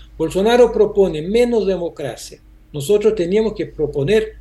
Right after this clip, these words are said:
democracia radical en todo, ¿no? Pero es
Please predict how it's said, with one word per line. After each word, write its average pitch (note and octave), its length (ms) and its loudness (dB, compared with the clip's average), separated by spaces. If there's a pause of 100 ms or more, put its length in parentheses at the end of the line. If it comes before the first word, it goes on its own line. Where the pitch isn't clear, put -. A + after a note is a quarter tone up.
(220)
democracia E3+ 1040 -2 (100)
radical F3 1000 -2
en G3 360 -6 (160)
todo, F#3+ 460 4 (300)
¿no? G#3+ 280 -6 (400)
Pero - 400 0 (200)
es D#3 300 -8